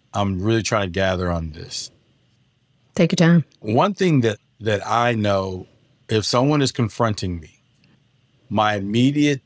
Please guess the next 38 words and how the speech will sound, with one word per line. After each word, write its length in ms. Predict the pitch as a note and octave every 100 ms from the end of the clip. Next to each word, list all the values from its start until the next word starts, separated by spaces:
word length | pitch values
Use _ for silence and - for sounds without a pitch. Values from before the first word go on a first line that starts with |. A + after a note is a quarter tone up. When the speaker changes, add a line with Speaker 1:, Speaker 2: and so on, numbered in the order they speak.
| _
Speaker 1:
thought 280 | A#2+ G#2+ - _
becomes 360 | G#2 - A2+ A2
for 80 | A2+
myself, 580 | C3 C#3+ - F2+ F2 - _ _ _ _ _ _
um, 420 | - A2 G#2 F#2+ F#2 _ _ _ _ _ _ _ _ B2
don't 280 | - G#2 -
be 100 | A#2
defensive, 520 | D#3+ - B2 - G#2+
George. 480 | F#2+ G2+ G#2 G2+ -
Don't 220 | - -
be 100 | A2+
defensive, 520 | D3 - D3+ B2 G2+
George. 400 | F2 F#2+ G#2 G2+
Don't 240 | - - F2
be 100 | G#2+
defensive, 540 | C#3+ E3 D3 - F#2+
George. 420 | F#2 F#2 G2 F#2
Don't 220 | - E2
be. 80 | F2 - - -
You 120 | F#3
know 160 | C#4
what's 220 | C4+ E3+ G#2
wrong 280 | B2 D3+
with 80 | F3+
what 180 | F3+ F3
you 60 | F3
just 200 | F3 -
said? 300 | F3 E3+ C#3+ -
George, 400 | C#3+ D3+ G#2 -
I 160 | -
told 180 | F3+ F#3+
you 80 | G2+
not 160 | F#2 F2
to 80 |
be 100 | -
defensive. 500 | F2+ A#2 D#3+ C3+ - _
Speaker 2:
<laughs> 40 | - C#4 - - - D4+ - - B3 - - - _ _ -
Yep. 280 | A2 A2